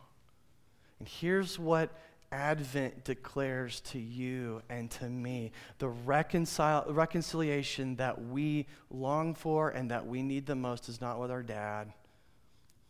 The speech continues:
and it's not with our kids or our sister. It's with God.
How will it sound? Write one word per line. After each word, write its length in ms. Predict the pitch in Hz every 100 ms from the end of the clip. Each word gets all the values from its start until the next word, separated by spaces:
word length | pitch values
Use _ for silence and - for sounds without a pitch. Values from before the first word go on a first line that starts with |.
| _ _ -
and 80 | 113
it's 160 | -
not 180 | 120 101
with 100 | 120
our 140 | 120 -
kids 680 | - 120 113 113 117 - - - _ _ _ - - - - - -
or 100 | 123
our 120 | 113
sister. 760 | - - 110 - 117 107 110 -
It's 160 | 113 -
with 100 | - -
God. 500 | 92 92 90 95